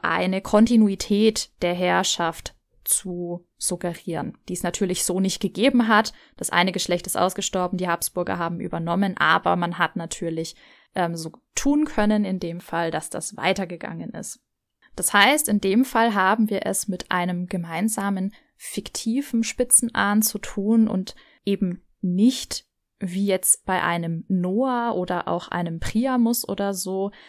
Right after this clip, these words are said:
mit einem historisch als faktisch damals geglaubten Person.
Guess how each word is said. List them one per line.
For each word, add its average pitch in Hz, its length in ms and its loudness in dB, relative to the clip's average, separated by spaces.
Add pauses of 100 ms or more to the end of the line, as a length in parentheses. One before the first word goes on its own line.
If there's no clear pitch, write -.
(140)
mit - 300 -4
einem 175 480 -2
historisch 196 760 0
als 180 260 2
faktisch - 680 -2
damals 175 500 -2
geglaubten 170 1160 -2
Person. 160 640 -10